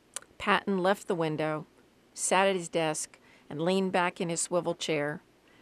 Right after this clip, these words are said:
Playing with a pencil, he began to speak again. "Chaplain, I'm a strong believer in prayer."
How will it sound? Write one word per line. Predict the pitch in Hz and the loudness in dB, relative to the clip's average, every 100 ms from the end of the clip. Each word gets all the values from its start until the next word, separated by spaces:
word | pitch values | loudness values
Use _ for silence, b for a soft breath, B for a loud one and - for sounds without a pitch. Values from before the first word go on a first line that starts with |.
| b - | b -6
Playing | 220 233 247 240 | 2 4 4 2
with | 226 | 0
a | 214 | -4
pencil, | - 190 175 160 156 | -4 -2 -2 -2 -2
he | 160 | -2
began | 170 156 175 170 | -4 0 0 0
to | |
speak | 170 - 160 - | -2 -2 -4 -4
again. | 160 165 165 165 170 _ _ _ b b b b | -6 -6 -6 -8 -12 _ _ _ b b b b
"Chaplain, | - 233 233 226 220 226 - _ _ _ _ b b b b - | 6 10 10 8 6 4 -4 _ _ _ _ b b b b 0
I'm | 196 | 4
a | 165 | 4
strong | 151 - - 208 220 214 214 220 247 - | 2 -4 2 12 12 12 10 6 0 -4
believer | 180 175 196 226 220 202 - | -2 2 4 4 4 2 2
in | 180 160 | -4 -4
prayer." | - 180 160 135 - | 0 2 2 0 -6